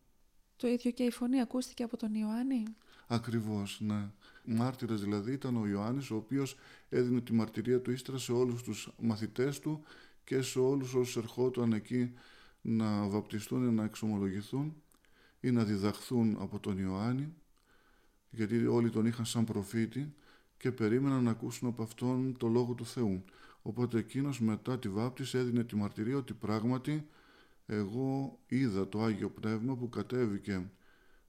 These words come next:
Speaker 2: στον Ιησού Χριστό και έμεινε σε αυτόν και άκουσα τη φωνή του Πατέρα που τον ομολόγησε Υιό το αγαπητό, στον οποίο ευαρεστείτε.
Speaker 1: Γιατί βαπτίστηκε ο Χριστός;
Speaker 2: Ο Χριστός βαπτίστηκε πρώτα-πρώτα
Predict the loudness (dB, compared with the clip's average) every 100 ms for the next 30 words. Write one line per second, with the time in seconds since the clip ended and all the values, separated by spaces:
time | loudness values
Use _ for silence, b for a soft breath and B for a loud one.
0 | _ _ -4 2 4 2 -2 -4 -2 -2
1 | 0 2 4 4 2 0 -6 -2 0 0
2 | -6 b b b b _ 0 0 -2 -6
3 | -6 -2 2 2 0 -4 -2 -2 -2 -4
4 | -6 -8 -2 2 2 2 0 -2 -2 0
5 | 0 0 -2 -2 -4 -6 -4 -2 -2 -4
6 | -16 b b b -10 -2 -2 0 0 0
7 | 0 -2 -2 -6 -6 -6 -8 -10 -20 -20
8 | b b b b b 0 0 0 -6 -2
9 | -2 -2 -4 -6 -6 -8 -6 -8 -8 -12
10 | -20 -20 _ _ _ b b b -6 -4
11 | -4 -2 0 2 0 0 -6 -6 -4 -4
12 | 0 -2 -2 -4 -2 -2 0 0